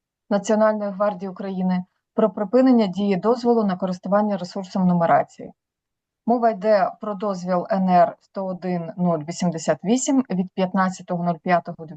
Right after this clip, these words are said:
тисячі двадцять п'ятого року, який був отриманий, е, Національною гвардією України, е, для користування ресурсом нумерації, а саме скороченим номером шістнадцять дванадцять на території України. Прошу підтримати.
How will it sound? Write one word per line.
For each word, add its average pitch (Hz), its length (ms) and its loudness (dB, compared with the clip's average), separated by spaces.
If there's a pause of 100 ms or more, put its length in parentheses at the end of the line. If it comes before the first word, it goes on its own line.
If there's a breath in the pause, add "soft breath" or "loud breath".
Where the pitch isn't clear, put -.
тисячі 180 380 -6
двадцять 165 300 0
п'ятого 160 380 -6
року, 262 380 -2 (260 loud breath)
який 208 240 2
був 202 220 -2
отриманий, 185 800 0 (340)
е, 170 200 4
Національною 180 640 -4
гвардією 170 480 -4
України, 170 500 -2 (260)
е, 170 240 0
для 190 220 -2
користування 190 1080 -2
ресурсом 180 500 -6
нумерації, 185 840 -2
а 202 60 -6
саме 180 300 -4
скороченим 170 600 -4
номером 156 440 -4
шістнадцять 160 600 -4
дванадцять 196 540 -2
на 185 160 0
території 180 520 -4
України. 139 580 -12 (1800)
Прошу 202 320 0
підтримати. - 520 -12